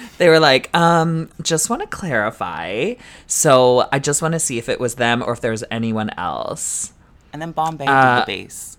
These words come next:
Speaker 2: Like the shoe,
Speaker 1: Yes,
Speaker 2: like the
Speaker 1: Bomb
Speaker 2: the
Speaker 1: made the
Speaker 2: bikini.
Speaker 1: under outfit and the shoes. Yes. So we are liars.
Speaker 2: Mm-hmm.
Speaker 1: Um, and that is why we are only semi-qualified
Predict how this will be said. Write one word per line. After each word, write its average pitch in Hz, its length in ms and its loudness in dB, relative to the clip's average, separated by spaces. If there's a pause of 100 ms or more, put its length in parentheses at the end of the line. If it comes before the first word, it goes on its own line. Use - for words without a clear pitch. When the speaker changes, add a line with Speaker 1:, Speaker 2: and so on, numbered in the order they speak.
Speaker 2:
Like 107 220 -12
the - 60 -12
shoe, 165 80 -4
Speaker 1:
Yes, 131 300 4
Speaker 2:
like 98 120 -8
the - 60 -2
Speaker 1:
Bomb 139 360 8
Speaker 2:
the 135 40 -2
Speaker 1:
made 123 320 0
the 123 180 -6
Speaker 2:
bikini. - 80 -2
Speaker 1:
under 113 260 -2
outfit 110 440 -4
and 107 140 -8
the 101 60 -8
shoes. - 540 -12
Yes. 110 380 -6
So 113 400 0
we 131 440 -4
are 190 400 0
liars. 95 760 -8 (240)
Speaker 2:
Mm-hmm. 123 280 -10
Speaker 1:
Um, 117 640 -4
and 160 140 0
that 185 200 4
is 254 160 -4
why 180 500 -2 (680)
we 143 180 -6
are 135 100 -2
only 135 260 -6
semi-qualified 120 1200 -8